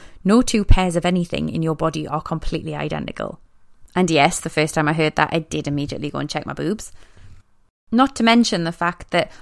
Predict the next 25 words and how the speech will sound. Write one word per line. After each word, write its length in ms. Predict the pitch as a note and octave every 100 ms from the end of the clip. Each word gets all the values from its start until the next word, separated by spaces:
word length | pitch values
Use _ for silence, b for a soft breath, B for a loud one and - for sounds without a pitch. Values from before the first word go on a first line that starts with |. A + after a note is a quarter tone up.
| b
on 160 | G#3+ A#3
the 60 |
days, 480 | G3+ F#3+ F3+ F#3 - _ - _ _ _ _ _ -
not 200 | A3+ B3 -
to 80 |
mention 360 | A3 A3+ A3 F#3+
the 60 | F3
fact 320 | E3 E3+ -
that 120 | F3
even 300 | G#3 A#3 B3+
on 140 | A3+
those 200 | A3 G#3
days 240 | F#3+ F#3 E3+
I 80 | F3
found 540 | - G3 E3+ D#3+ D#3 -
as 160 | G3
close 640 | - - - C4 D4+ D#4 -
to 80 | A3+
fifty 340 | A3 - G#3
fifty 320 | - G3 -
as 80 | F3+
I 60 | F3
could 200 | - -
possibly 420 | F3+ - E3 F3
be, 440 | E3+ B3+ - G#3